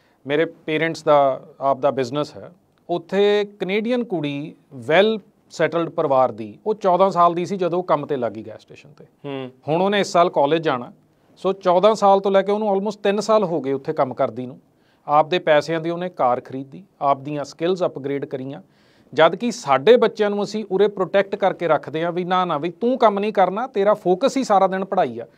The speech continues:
Speaker 1: ਟਵੈਲਥ ਤੱਕ ਅਸੀਂ ਉਹ ਪ੍ਰੋਟੈਕਸ਼ਨ ਰਹੀ। ਫਿਰ ਪੇਰੈਂਟਸ ਮੰਨਣ ਨੂੰ ਰੈਡੀ ਹੈ ਨਹੀਂ ਕਿ ਸਕਿੱਲ ਨਹੀਂ ਆਉਂਦੀ। ਹੁਣ ਉੱਥੇ ਕੁੜੀਆਂ ਜਾ ਰਹੀਆਂ ਨੇ, ਉਹਨਾਂ ਨੂੰ ਸਿੰਪਲ ਕੁਕਿੰਗ ਨਹੀਂ ਆ ਰਹੀ,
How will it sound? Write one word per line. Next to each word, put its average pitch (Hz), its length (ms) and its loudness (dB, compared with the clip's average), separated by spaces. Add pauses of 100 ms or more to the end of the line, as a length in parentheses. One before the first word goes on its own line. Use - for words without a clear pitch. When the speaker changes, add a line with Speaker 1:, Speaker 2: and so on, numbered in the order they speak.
(240)
Speaker 1:
ਟਵੈਲਥ 208 260 4
ਤੱਕ 226 240 0
ਅਸੀਂ 226 180 -4
ਉਹ 254 80 2
ਪ੍ਰੋਟੈਕਸ਼ਨ 226 520 -6
ਰਹੀ। 233 160 -6 (400)
ਫਿਰ 220 180 4
ਪੇਰੈਂਟਸ 202 440 0
ਮੰਨਣ 175 400 -2
ਨੂੰ 226 160 2
ਰੈਡੀ 196 280 2
ਹੈ 180 120 -6
ਨਹੀਂ 190 140 -6
ਕਿ 190 100 -6
ਸਕਿੱਲ 196 280 -4
ਨਹੀਂ 202 120 -4
ਆਉਂਦੀ। 175 280 -6 (360)
ਹੁਣ 190 100 -2
ਉੱਥੇ 208 220 -2
ਕੁੜੀਆਂ 233 380 -2
ਜਾ 156 180 4
ਰਹੀਆਂ 127 220 -6
ਨੇ, 117 160 -10
ਉਹਨਾਂ 220 220 -6
ਨੂੰ 247 60 -8
ਸਿੰਪਲ 202 360 -2
ਕੁਕਿੰਗ 277 360 -2
ਨਹੀਂ 175 160 -4
ਆ 110 80 -12
ਰਹੀ, - 140 -20